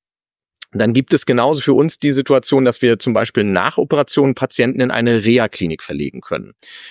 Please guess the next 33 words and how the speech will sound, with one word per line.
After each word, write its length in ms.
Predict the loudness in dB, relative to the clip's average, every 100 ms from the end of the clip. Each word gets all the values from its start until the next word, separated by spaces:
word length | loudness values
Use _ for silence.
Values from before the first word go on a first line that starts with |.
| -20 _ _
Und 300 | -2 0 0
das 140 | 0
ist 120 | 0
erfreulich 460 | -2 -2 0 2 2
für 80 | 0
den 120 | -2
Patienten, 480 | -2 -2 -2 0 0
weil 120 | 0
er 60 | 0
die 240 | 0 0
komplexe 520 | -2 -6 -6 -8 -8
O 60 | -10
P 200 | -2 2
überstanden 600 | 2 0 -2 -4 -2 -4
hat. 180 | -4 -6 -14 -20 -20 _
Äh, 180 | -2 0
aber 200 | 2 2
der 100 | 4
nächste 300 | 4 4 0
Schritt 300 | 0 -2 0
heißt 380 | -2 -2 -4 -2
in 120 | 2
die 100 | 2
Reha-Klinik. 680 | 4 2 0 -6 -10 -12 -10
Und 200 | -6 -4
das 180 | -4 -4
kann 160 | -4 0
man 160 | -2
vielleicht 480 | 0 0 0 -2 -2
auch 140 | -4
etwas 320 | -4 -4 -4 -4
früher 320 | 0 2 2
machen, 360 | 0 0 -2